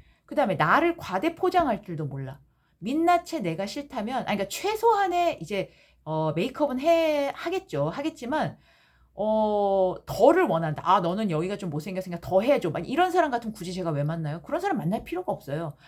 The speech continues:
라는 생-, 식의 생각. <laughs> 남들이 봤을 때는 "어, 좀 재수없어." 하는 근자감. <laughs> 거기다가 이제 납득할 수 있는 논리가 아, 안 되면 저한테 저, 그런 논리를 설명을 못하면 저는 절대 그 일을 할 수가 없어요.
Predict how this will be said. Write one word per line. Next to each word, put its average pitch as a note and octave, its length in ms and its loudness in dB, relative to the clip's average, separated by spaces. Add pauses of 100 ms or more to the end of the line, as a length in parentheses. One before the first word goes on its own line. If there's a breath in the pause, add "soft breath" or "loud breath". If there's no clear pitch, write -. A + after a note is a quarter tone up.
(120)
라는 A3+ 420 4
생-, B3+ 240 -8
식의 G3+ 320 -8
생각. G3+ 540 -4
<laughs> - 320 -14
남들이 A3+ 400 -2
봤을 G#3 200 0
때는 G3+ 200 -8
"어, G#3 160 -8
좀 A3 160 -8
재수없어." F3 480 -4
하는 G3 200 -2
근자감. F3 640 0 (320)
<laughs> - 880 -20
거기다가 B3+ 500 0
이제 A3+ 120 -4
납득할 E4+ 640 0
수 D#4+ 160 -10
있는 C#4+ 200 -2
논리가 F#3+ 380 -2
아, C#3 260 -2 (100)
안 F#3+ 400 -4
되면 G3+ 340 0
저한테 F3+ 380 -4
저, D3+ 260 -6
그런 G3 240 -4
논리를 F#3+ 500 -2 (260 loud breath)
설명을 E4 380 0
못하면 F3+ 560 -4 (200)
저는 F3+ 260 -8
절대 E3 240 -8
그 E3 140 -8
일을 D#3 160 -4
할 A3 80 -8
수가 F#3 180 -16
없어요. C#3 300 -16